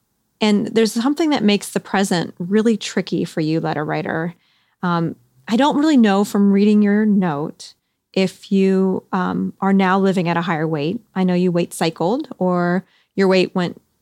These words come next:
um, it was up and then it went down. But I'm hoping that you're in a safer place, that you're not having the blood pressure issues and all the other medical complications that you were getting from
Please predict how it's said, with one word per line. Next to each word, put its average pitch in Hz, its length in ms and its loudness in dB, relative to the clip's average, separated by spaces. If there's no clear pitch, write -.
um, 175 560 -4
it 190 60 0
was 190 180 2
up 180 240 0
and 185 100 2
then 180 80 2
it 180 80 2
went 170 180 -4
down. 160 460 -4
But - 60 -8
I'm 170 60 -4
hoping 220 500 0
that 175 260 -2
you're 175 240 0
in 175 80 -2
a 175 60 -2
safer 170 300 -2
place, 170 460 -6
that 165 180 -4
you're 170 80 -4
not 165 160 -4
having 170 260 -2
the 170 140 -6
blood 170 260 -6
pressure 165 440 -6
issues 160 520 -4
and 160 120 -6
all 170 140 -4
the 165 120 -2
other 160 340 -4
medical 208 400 0
complications 175 800 -2
that - 100 -4
you 185 100 0
were 175 100 2
getting 233 420 2
from 165 560 -2